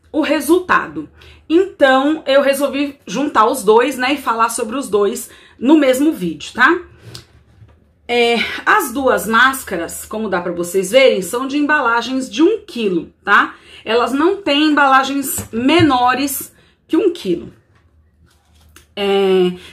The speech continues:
tenho que lembrar também que conforme eu for falando sobre elas, vão aparecer aí algumas imagens, tá? Falando sobre elas. É,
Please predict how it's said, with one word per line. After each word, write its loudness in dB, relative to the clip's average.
tenho 2
que 2
lembrar 2
também -2
que -8
conforme 0
eu -2
for -4
falando 0
sobre 0
elas, 0
vão -2
aparecer -2
aí 2
algumas 0
imagens, 2
tá? 0
Falando 0
sobre -4
elas. -2
É, -4